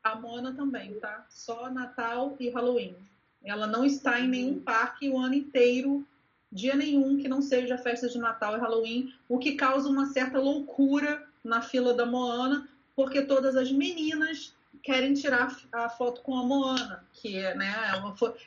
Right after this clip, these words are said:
Speaker 1: eu acho que a Disney não se deu conta, <laughs> a Camila tá com o dedo levantado, a Disney não se deu conta do sucesso que a Moana foi, né, e não colocou-a à disposição pra fotos todos os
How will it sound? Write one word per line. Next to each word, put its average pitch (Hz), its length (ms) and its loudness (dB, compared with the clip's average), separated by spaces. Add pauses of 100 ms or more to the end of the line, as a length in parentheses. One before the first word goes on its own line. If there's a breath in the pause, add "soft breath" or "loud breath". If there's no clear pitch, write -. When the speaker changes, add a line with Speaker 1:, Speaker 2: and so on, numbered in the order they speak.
Speaker 1:
eu 220 160 2
acho 262 200 0
que 311 60 -4
a 269 80 4
Disney 277 320 2
não 277 140 2
se - 80 -12
deu 285 160 0
conta, 277 680 0 (140)
<laughs> - 200 -16
a 269 200 -2
Camila 233 360 0
tá 226 120 -2
com 247 80 -4
o - 20 -8
dedo 214 160 0
levantado, 214 500 -4 (340 loud breath)
a 226 120 2
Disney 254 360 2
não 277 120 0
se - 140 -6
deu 285 160 0
conta 277 640 -2 (180)
do 262 140 -2
sucesso 294 880 -2
que 349 120 -6
a 294 80 2
Moana 247 420 0
foi, 247 480 0 (200)
né, 220 400 -4 (420)
e 262 120 6
não 285 200 2
colocou-a 330 1000 -2 (100)
à 247 80 -2
disposição 254 680 -4
pra 254 180 -6
fotos 254 400 -8
todos 262 240 -2
os 294 60 -2